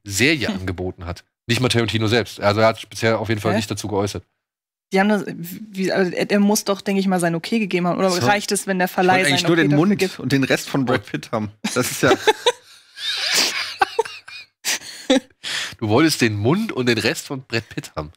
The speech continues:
Speaker 3: Naja, so wie eben bei dem Ich wollte
Speaker 1: Okay.
Speaker 3: die schönen Wangenknochen natürlich von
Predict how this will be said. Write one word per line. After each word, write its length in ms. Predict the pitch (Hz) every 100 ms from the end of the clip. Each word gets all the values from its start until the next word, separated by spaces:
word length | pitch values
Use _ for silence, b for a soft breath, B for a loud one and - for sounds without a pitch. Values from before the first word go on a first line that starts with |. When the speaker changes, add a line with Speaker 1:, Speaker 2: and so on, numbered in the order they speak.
| _
Speaker 3:
Naja, 320 | 117 127 120 120
so 160 | 135
wie 100 | 170
eben 220 | 151 208 170
bei 140 | 123
dem 280 | 117 107 101 _ _ _ _ _ _ _ _ _ _ _ _ _ _ _ _ _ _ _ -
Ich 60 | 131
wollte 120 | -
Speaker 1:
Okay. 60 | 120
Speaker 3:
die 80 |
schönen 500 | - - 165 165 113 - _ _
Wangenknochen 600 | 135 180 156 - 117 123
natürlich 320 | 120 - 127
von 240 | - 117